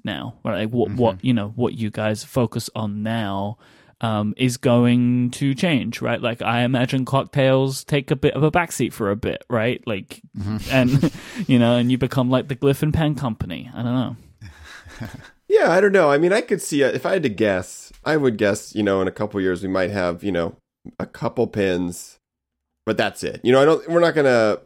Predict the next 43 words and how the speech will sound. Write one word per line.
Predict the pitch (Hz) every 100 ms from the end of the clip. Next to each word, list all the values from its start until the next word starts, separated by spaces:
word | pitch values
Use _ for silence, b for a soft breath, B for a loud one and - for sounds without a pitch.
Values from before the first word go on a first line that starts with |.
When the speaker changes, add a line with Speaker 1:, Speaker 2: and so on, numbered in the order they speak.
| -
Speaker 3:
make, | 104 110 95
like, | 87
twenty | - 98 85
pins, | - 90 62 69
I | 78
don't | 57 -
think, | 60 62
right? | 87 85 -
So | 113 104
Speaker 1:
Right, | 95 139
but | - 151 - 135
the, | 147 139
the, | 139 139
the | 131 143
notebook | 139 156 175 - 151 139
went | 135 123
to | 147
the | 127
pen. | - 156 117 107 143 - _ _ _ _ _ _ _
What | 127
does | 120 123
the | -
pen | - 151 147
go | 107 85
to? | - - 135 -
Like, | 214 -
there's | 135
so | - 175 165
much | 165 151 -
stuff | - - 180 131 101 - - - b b b -
Speaker 3:
Yeah. | 98
Speaker 1:
in | 139 131 123
this, | 127 127 - - - - _ _ _ _
like, | 120 101 82 - _ _ _ _ - _ 135
realm, | 135 127 110 104 117 - _ _ _ _ _
like, | - 104
the | 123
stationery | - 156 135 - 135 120
realm. | 120 139 139 117
There | 117
are | 113
so | - - 151
many | 151 139 139 127 120